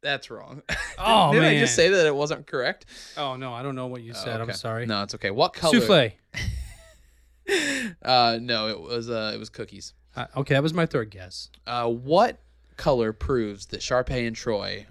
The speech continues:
Speaker 1: are majorly skin tone compatible? This is an obvious one. Seafoam green, salmon pink, flamingo pink, or coral blue?
Speaker 2: Salmon pink.
Speaker 1: No, it was coral blue.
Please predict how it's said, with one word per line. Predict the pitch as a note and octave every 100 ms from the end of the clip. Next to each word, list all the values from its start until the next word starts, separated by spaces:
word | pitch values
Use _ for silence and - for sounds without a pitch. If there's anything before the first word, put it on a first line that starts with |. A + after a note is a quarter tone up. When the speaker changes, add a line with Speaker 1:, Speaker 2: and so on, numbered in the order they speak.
| -
Speaker 1:
are | A2
majorly | G#2+ A2+ B2 C3 B2+ A#2+
skin | - A#2+ A2
tone | A2 A2+ G#2
compatible? | - A2 G2+ F#2 F2 - - - _ _ _ _ _ _ _ _ -
This | A2+
is | B2 B2
an | G#2+
obvious | F#2+ F#2 -
one. | G2 -
Seafoam | - C3+ D3 C3+
green, | C3 B2+ B2+ B2 B2 -
salmon | - B2+ B2 A#2+
pink, | C3+ A#2 A2+
flamingo | - A#2+ A2 A2+ A2+
pink, | - A#2 G#2+
or | G#2
coral | - G2+ G2
blue? | - F2 - _ _ _ _ _ _ _ _ _ _ -
Speaker 2:
Salmon | - B2+ A#2+ B2+
pink. | B2+ A2 G#2 - - _ _ - - - - - - -
Speaker 1:
No, | A2 G2+
it | G2
was | -
coral | - G#2+ F2+
blue. | - - -